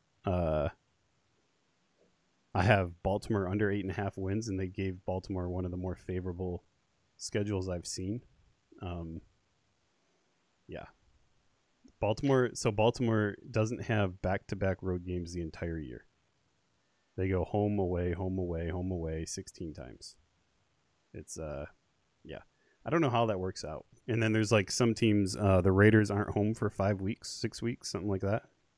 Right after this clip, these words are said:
Um, yeah, they're j-,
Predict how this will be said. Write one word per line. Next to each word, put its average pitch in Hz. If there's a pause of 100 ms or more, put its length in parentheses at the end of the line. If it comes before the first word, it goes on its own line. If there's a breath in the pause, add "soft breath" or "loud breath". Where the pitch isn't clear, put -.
(840)
Um, 85 (500)
yeah, 90 (280)
they're 110
j-, -